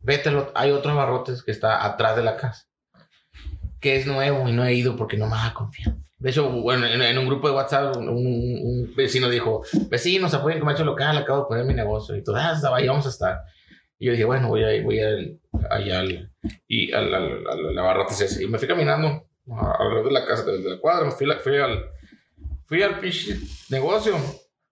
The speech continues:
Ya estoy afuera y es negocio de ventana, güey, de que no puedes entrar. O sea, para que veas lo jodido que es el barrio. Que, eh, eh, o sea, culerísimo. Llegué y pinche,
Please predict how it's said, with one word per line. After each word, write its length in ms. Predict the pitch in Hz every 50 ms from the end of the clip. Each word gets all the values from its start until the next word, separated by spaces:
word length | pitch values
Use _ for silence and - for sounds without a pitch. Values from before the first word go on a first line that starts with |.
| _ -
Ya 120 | 123 139 143
estoy 160 | 143 - 170 170
afuera 320 | 170 170 196 214 208 190
y 80 | 160 160
es 80 | 147
negocio 380 | 170 165 165 170 165 190 180 180
de 80 | 180 170
ventana, 460 | 160 147 127 - 127 123 117 120 113
güey, 140 | 104 104 110
de 80 | 107
que 80 | - -
no 140 | 117 113 -
puedes 180 | - 135 120 143
entrar. 360 | 135 - - 123 113 101 98
O 60 | 98
sea, 120 | 95 110 -
para 120 | - -
que 80 | 98 107
veas 280 | 143 180 208 202 196 196
lo 120 | 180 123 -
jodido 400 | - 107 101 107 127 151 165 156
que 80 | 156 139
es 60 | -
el 80 | 139 135
barrio. 440 | 151 151 131 131 135 131 127 - _ _ _ _ _ _ - - - _
Que, 420 | - 147 131 123 123 120 110 95
eh, 480 | - - - 131 120 110 101 - - 82
eh, 300 | - 117 - 107 110 110
o 40 | 110
sea, 180 | 113 143 147 143 - - - - - - -
culerísimo. 540 | 170 160 156 143 147 165 160 160 151 131 113 101 107
Llegué 500 | 127 139 147 196 220 240 240 240 214 175
y 120 | 143 139
pinche, 260 | - 185 185 185 220